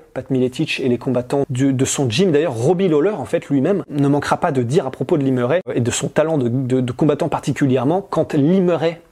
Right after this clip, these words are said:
frappait aux pattes d'ours, les gens arrêtaient ce qu'ils faisaient pour regarder ce qui se passait, tellement ça ressemblait à des bruits, en fait, d'armes automatiques. C'est,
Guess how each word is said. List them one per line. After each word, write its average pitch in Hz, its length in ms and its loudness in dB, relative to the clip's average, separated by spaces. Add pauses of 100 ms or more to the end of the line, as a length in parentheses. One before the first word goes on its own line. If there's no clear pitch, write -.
frappait - 460 0
aux 160 80 2
pattes - 320 -4
d'ours, - 480 -4 (280)
les 147 200 4
gens 156 340 0
arrêtaient 202 380 2
ce - 80 -12
qu'ils - 140 -8
faisaient 165 280 2
pour 123 240 -4
regarder 165 480 0
ce 170 100 -4
qui 143 100 -8
se - 80 -10
passait, - 380 -2 (280)
tellement 156 340 2
ça - 160 -4
ressemblait 151 540 0
à 151 80 2
des 131 140 0
bruits, 131 340 0
en 143 60 -4
fait, 131 340 -4
d'armes 156 300 0
automatiques. 135 600 -2 (600)
C'est, 151 400 2